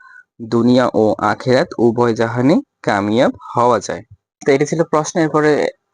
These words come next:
শূন্যস্থান পূরণ রয়েছে, শূন্যস্থান পূরণে কি হবে সেটি দেখে দিচ্ছি। প্রথমে ক নম্বর রয়েছে, কলসিতে না পেয়ে পানি বেরুললে, বেরুল ও বাইজিদ। এখানে, আহ, খালি করা হবে, ক্লান্ত হয়ে এসে দেখে মায়ের চোখে নিত। এরপরে খ নম্বর হবে,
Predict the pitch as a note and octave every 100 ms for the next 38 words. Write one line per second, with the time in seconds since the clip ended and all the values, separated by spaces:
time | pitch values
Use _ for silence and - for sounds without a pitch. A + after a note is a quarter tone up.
0 | - - D3 D#3 - D#3+ D#3 D3+ C#3+ F#3
1 | - C#3 C3+ C#3 C#3 C#3 C3+ C3 C#3 C3+
2 | D3+ C3+ - G#2 G2+ D2+ - - - _
3 | - F#3 F#3 D#3 D3+ D#3 D3 A#2 G3+ -
4 | D3+ - F3+ F3 E3 D#3+ D3+ D3 C3+ C3+
5 | D#3+ B2+ A#2+ B2 B2 B2 B2+ C#3 B3 -
6 | - A2+ C3 D3 F#3 F3 A#2 G#2 F2+ -
7 | F2 - _ _ B2 - C#3+ A#2 B2 -
8 | - - - G#2+ G#2+ G#2+ - A#2+ B2+ C3
9 | C3+ D#3 D#3+ C3+ B2+ C3 C#3+ D#3 D#3 C#3
10 | A#2 - B2+ A#2 - F3 G3 G#2+ G2 F#2+
11 | - G#2+ - B3+ B2+ F#2 - _ - -
12 | - D3+ F3 F3 D3+ C#3 C#3+ D3+ C#3+ A#2
13 | C#3